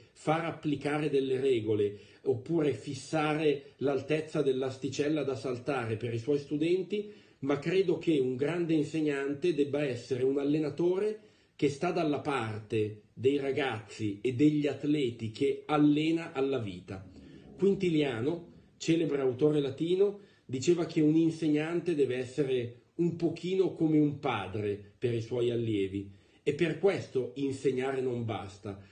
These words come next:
ci vuole qualcosa di più, che è l'amore e che è il dono di sé.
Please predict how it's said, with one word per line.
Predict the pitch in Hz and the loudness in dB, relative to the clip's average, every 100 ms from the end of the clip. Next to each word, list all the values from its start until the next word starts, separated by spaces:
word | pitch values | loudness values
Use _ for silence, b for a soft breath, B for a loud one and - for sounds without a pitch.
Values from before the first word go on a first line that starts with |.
| B | B
ci | - 151 | -2 2
vuole | 170 180 | 4 2
qualcosa | 165 147 - 151 143 | 2 0 2 0 0
di | 135 | -2
più, | 123 117 95 b b b b | -4 -4 -4 b b b b
che | - | -2
è | 139 | 0
l'amore | 143 151 165 180 196 - - | 2 2 2 0 -2 -4 -6
e | - | -4
che | - 147 | -2 2
è | |
il | 147 139 | 2 2
dono | 135 139 | 2 2
di | 131 | 0
sé. | - 92 85 | -4 -8 -10